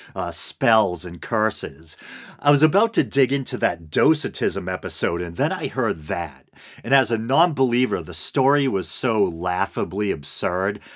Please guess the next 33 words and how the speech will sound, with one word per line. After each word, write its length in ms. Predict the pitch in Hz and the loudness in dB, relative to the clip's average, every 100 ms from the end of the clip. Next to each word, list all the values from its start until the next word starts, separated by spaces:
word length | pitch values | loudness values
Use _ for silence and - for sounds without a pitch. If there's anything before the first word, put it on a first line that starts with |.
| - - | -12 -2
I 80 | 117 | 0
was 180 | 104 | 0
like, 220 | 104 92 - | -4 -6 -8
"How 340 | - 139 143 | -6 -2 -2
can 220 | 143 131 | -2 0
I 140 | 110 101 | 0 0
not 340 | 98 92 - | 0 -2 -6
cover 480 | - 101 87 80 - | -2 0 0 -4 -8
it?" 140 | - _ _ - - - - _ | -10 _ _ -20 -20 -20 -20 _
And 460 | - 160 156 147 143 | -2 2 4 4 4
there's 280 | 151 143 - | 6 6 2
been 260 | - 214 | 0 0
an 160 | 214 117 - | 0 -2 0
update 500 | 120 - - 104 80 | 0 0 0 0 0
to 100 | - | -8
the 100 | 87 | -6
story. 560 | 78 - 101 78 69 80 | -4 -2 -2 -2 -6 -12
It 120 | 98 | -8
seems 260 | - 233 202 | -4 0 2
a 60 | |
number 440 | 170 107 101 107 123 | 2 4 2 2 0
of 140 | 110 | 0
complaints 680 | - 85 - - 90 107 107 | -4 -10 -8 -6 -4 -4 -4
have 160 | 131 - | -6 -2
come 220 | 143 123 | -4 -2
to 120 | - | -2
light 300 | 143 139 135 | 2 2 0
regarding 500 | 95 82 101 95 90 | -4 0 0 0 -4
the 80 | 76 | -10
priest 540 | 71 - 92 104 110 | -14 -6 -4 -2 -4
behind 480 | - 87 98 87 104 | -8 -8 -6 -6 -4
the 60 | 107 | -4
ban. 440 | 131 123 127 131 | -2 -2 -2 -4